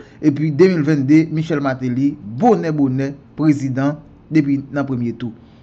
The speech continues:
Donc, on va suivre analyse ça ensemble avec moi, et me penser en pile monde ap-, apprécier, et c'est ça que fait moi-même, moi, j'ai encouragement pour capable partager ensemble avec nous. Donc, voilà, invité,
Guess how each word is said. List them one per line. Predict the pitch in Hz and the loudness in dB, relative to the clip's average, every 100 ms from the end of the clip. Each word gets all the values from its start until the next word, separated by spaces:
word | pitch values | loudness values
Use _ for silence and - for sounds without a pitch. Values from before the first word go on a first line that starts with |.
| - | -8
Donc, | 160 | 2
on | 165 | 2
va | |
suivre | 160 147 - | 2 -2 -2
analyse | 214 226 196 156 147 | -2 2 2 2 0
ça | 139 123 | 0 -2
ensemble | 120 127 | -2 -4
avec | 113 101 104 | -4 -4 -6
moi, | 127 131 131 | -6 -6 -6
et | 143 143 | 0 0
me | |
penser | 131 117 135 131 | 0 -6 -8 -8
en | 120 | -8
pile | 127 | -6
monde | 120 120 - | -6 -8 -6
ap-, | 147 - | -6 -6
apprécier, | 131 127 117 - 156 165 165 - - - - | -6 -6 -8 -2 0 0 -4 -12 -20 -16 -4
et | 143 | -2
c'est | 143 | -2
ça | 139 | -4
que | 131 | -6
fait | 147 139 | -4 -4
moi-même, | 123 139 151 | -4 -4 -4
moi, | 127 117 113 - 131 131 127 | -4 -6 -8 -10 -10 -8 -4
j'ai | 147 160 160 - - | -2 -2 -8 -10 -2
encouragement | 202 185 151 113 143 | -2 2 2 4 0
pour | 135 | -2
capable | 117 117 135 | -2 -2 -2
partager | 170 160 127 117 147 147 - | 0 0 0 -2 -4 -4 -6
ensemble | 160 190 | -2 0
avec | 135 120 - | 0 -4 -8
nous. | 104 | -12
Donc, | - - - - - - - | -16 -20 -20 -20 -20 -20 -4
voilà, | 160 226 | 4 6
invité, | 220 214 | 6 6